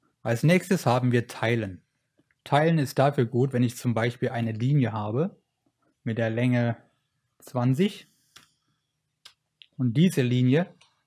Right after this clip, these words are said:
möchte ich jetzt durch fünf gleiche Teile teilen. Dann nehme ich die Funktion Teilen,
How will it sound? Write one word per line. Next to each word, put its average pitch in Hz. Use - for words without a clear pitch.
möchte 151
ich 139
jetzt 139
durch 123
fünf 196
gleiche 135
Teile 127
teilen. 107
Dann 127
nehme 147
ich 135
die 127
Funktion 123
Teilen, 139